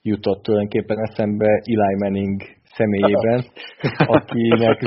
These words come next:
Speaker 1: zseniális reklámfilmjei vannak, mind a testvérével reppelve, mind pedig Odell Beckham juniorral balettozva,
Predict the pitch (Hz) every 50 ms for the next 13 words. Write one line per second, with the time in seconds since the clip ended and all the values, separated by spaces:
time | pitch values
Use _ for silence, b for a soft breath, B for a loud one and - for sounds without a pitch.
0 | 151 127 139 135 127 123 117 107 104 104 101 - - 117 110 - - 117 113 110
1 | 104 - 120 113 113 113 113 113 117 117 117 120 117 - 135 135 135 135 131 123
2 | 113 107 - B B B B B B - - 113 - - 120 110 - - - 123
3 | 110 107 107 104 104 104 101 101 101 110 110 110 - - - 151 143 143 147 151
4 | 165 156 151 151 151 B B B B B - 117 113 117 113 113 - 120 113 104
5 | 110 110 110 101 117 120 113 110 107 101 107 98 - 113 107 107 104 107 107 107
6 | 107 104 110 104 107 107 104 98 110 107 101 98 92 - - - 101 95 95 101
7 | 101 107 117 135